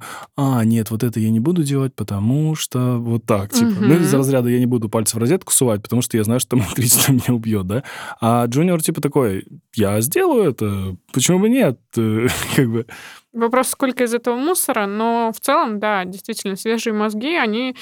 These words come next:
Speaker 2: Я поэтому и люблю молодых ребят брать, которые вот такого из нового поколения, нестандартные. С ним, правда, есть несколько проблем, но в целом.
Speaker 1: Мы щас поговорим об этом.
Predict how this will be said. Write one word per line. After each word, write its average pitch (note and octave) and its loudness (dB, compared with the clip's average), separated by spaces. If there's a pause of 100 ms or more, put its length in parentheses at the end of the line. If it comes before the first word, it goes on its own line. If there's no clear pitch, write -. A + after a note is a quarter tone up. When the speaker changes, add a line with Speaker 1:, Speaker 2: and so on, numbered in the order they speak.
(180)
Speaker 2:
Я A#3+ 2
поэтому B3+ 0
и - 0
люблю A#3+ -2
молодых G3 -2
ребят A#3 -4
брать, F#3+ -8 (400)
которые G#3 -2
вот G3 -4
такого G#3 0
из G3 -2
нового G3 0
поколения, A#3 -2
нестандартные. G#3 -4
С - -12
ним, A3+ -6
правда, G#3+ -4
есть G#3+ -6
несколько A3 -6
проблем, B3 -2
но G#3 0
в - -12
целом. G3+ -4 (140)
Speaker 1:
Мы A#2+ -2
щас - 0
поговорим C3+ 4
об F#2+ -8
этом. F#2+ -10